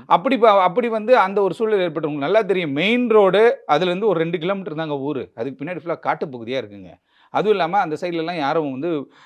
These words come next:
ஆ, வ-, கு-, வீடு, வீடு வாசல் வச்சிருக்கவங்க அந்த சைடுல இருட்டுல எல்லாம் யாரும் போக போறது. இது தொழில் ரீதியாக தொழில்,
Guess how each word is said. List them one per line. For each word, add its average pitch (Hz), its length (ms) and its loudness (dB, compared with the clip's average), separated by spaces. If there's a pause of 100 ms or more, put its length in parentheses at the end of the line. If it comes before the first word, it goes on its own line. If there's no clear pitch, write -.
(160)
ஆ, 127 200 0
வ-, 110 460 -4
கு-, 117 300 -4
வீடு, 156 440 0
வீடு 165 200 0
வாசல் 151 280 0
வச்சிருக்கவங்க 135 380 -4
அந்த 135 220 -6
சைடுல 127 60 -4
இருட்டுல 143 360 -4
எல்லாம் 120 160 -6
யாரும் 123 220 -4
போக 107 220 -12
போறது. 95 140 -12
இது 156 280 -2
தொழில் 220 360 -2
ரீதியாக 175 540 -2
தொழில், 208 520 -2